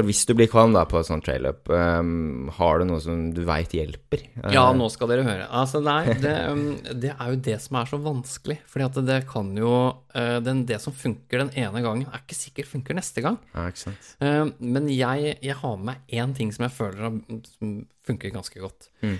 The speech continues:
Speaker 2: Eh, jeg har med litt grann, eh, ostepop, eller
Speaker 1: <laughs>
Speaker 2: litt grann, eh, potetgull, eh, potetskruer eller noe sånt nå.
Speaker 1: Ja.
Speaker 2: Eh, s-, og det er jo salt og fett og deilig, ikke sant?
Speaker 1: Mm.
Speaker 2: Sånn at, eh, hvis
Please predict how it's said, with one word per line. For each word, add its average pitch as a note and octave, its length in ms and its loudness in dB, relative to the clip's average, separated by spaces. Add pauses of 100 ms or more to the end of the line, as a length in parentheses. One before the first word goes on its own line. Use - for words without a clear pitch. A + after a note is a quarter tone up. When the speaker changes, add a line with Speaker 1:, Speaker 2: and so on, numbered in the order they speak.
(140)
Speaker 2:
Eh, A2 260 0
jeg A#2 80 -2
har A#2 140 -2
med A2+ 160 0
litt - 300 -6
grann, G#2+ 300 -2
eh, A2+ 340 0 (200)
ostepop, - 520 0 (100)
eller A2+ 720 4
Speaker 1:
<laughs> C3 120 0
Speaker 2:
litt - 160 -4
grann, A2+ 380 2
eh, G#2+ 320 2
potetgull, C3 800 0
eh, B2 200 2
potetskruer G#2 680 -4
eller G#2+ 160 -4
noe A2+ 80 -4
sånt A#2 160 -6
nå. A3 140 -2 (100)
Speaker 1:
Ja. A#2+ 140 2 (500)
Speaker 2:
Eh, C3 540 2 (580)
s-, - 320 -12
og C3 100 -4
det C3 120 2
er A#2+ 100 2
jo A2+ 80 -4
salt G2 400 -4
og G#2 540 -6 (180)
fett - 400 -10
og A2 80 -4
deilig, G#2 380 -6
ikke - 100 -20
sant? C3+ 240 -8
Speaker 1:
Mm. B2 160 2
Speaker 2:
Sånn A2+ 220 -2
at, - 100 -6
eh, C3 560 -8 (380)
hvis C3 160 -8